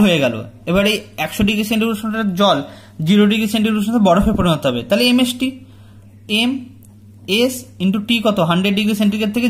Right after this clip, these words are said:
zero degree centigrade করে দেখো, এটা হচ্ছে হান্ড্রেড, ফাইভ ফর্টি, সিক্স ফর্টি calorie।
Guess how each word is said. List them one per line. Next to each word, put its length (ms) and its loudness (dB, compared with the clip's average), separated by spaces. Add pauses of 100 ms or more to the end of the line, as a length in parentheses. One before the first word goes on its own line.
zero 220 4
degree 220 0
centigrade 380 -6 (520)
করে 200 0
দেখো, 220 0
এটা 120 -2
হচ্ছে 160 -2 (100)
হান্ড্রেড, 320 0 (280)
ফাইভ 240 0
ফর্টি, 300 -2 (640)
সিক্স 300 -2
ফর্টি 360 0 (420)
calorie। 360 2